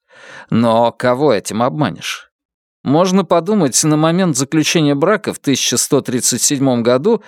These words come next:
эта степень родства была какой-то другой.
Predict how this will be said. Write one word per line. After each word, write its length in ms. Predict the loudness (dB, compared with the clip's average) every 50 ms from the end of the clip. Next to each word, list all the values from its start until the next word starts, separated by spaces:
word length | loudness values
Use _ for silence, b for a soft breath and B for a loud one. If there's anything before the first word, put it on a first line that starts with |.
| B B B B
эта 280 | B -2 -2 0 0 0
степень 440 | 0 2 0 0 0 0 0 -2 2
родства 460 | 2 2 2 0 -2 0 2 0 2
была 280 | 2 2 2 2 2 0
какой-то 520 | 0 -2 -2 0 0 -2 -2 0 -2 -4
другой. 560 | -2 0 -2 -2 -2 -2 -4 -8 -8 -10 -12